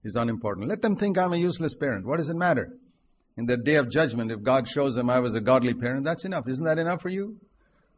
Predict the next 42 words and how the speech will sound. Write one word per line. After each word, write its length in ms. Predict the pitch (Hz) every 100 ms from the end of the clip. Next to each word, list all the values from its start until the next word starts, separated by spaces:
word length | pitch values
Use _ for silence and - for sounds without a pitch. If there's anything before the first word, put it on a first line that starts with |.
| -
Or 100 | 135
you 120 | 139
want 160 | 147
some 140 | 139 131
certificate 520 | 147 139 131 127 123
from 440 | 127 123 113 110 - _ _ _ _ _ _ _ _ _ _
all 220 | - 120 117
these 240 | 120 110
blind, 480 | 92 113 113 113 107
dumb 260 | 110 113
people 280 | 110 110 110
around 320 | 107 104 107
you 260 | 104 107 98 -
today? 480 | 107 98 - - _ _ _ - _ _ _ _ _ _
I'd 200 | - 175
rather 320 | 139 117 110 107
have 180 | 117
a 40 | 117
certificate 480 | 135 127 127 139 127
from 200 | 147 143
God 240 | 170 113
in 80 | 107
the 80 | 120
final 300 | 156 127 92
day. 220 | 80 98 - _ _ _ -
That's 180 | 95 -
the 80 |
only 180 | 113 123
thing 160 | 123 135
that 140 | 131
matters. 520 | 131 110 71 - - - _ _ - - _ _ _ _ -
Otherwise, 440 | 110 117 131 139 127
it's 140 | 123
all 120 | 143
like 200 | 135 131
these 180 | 131 127 -
fake 340 | 147 143 - 107
degree 260 | 117 135
certificates 560 | 127 120 98 101 98 -
that 140 | 110
people 240 | - 110 107
get. 200 | 98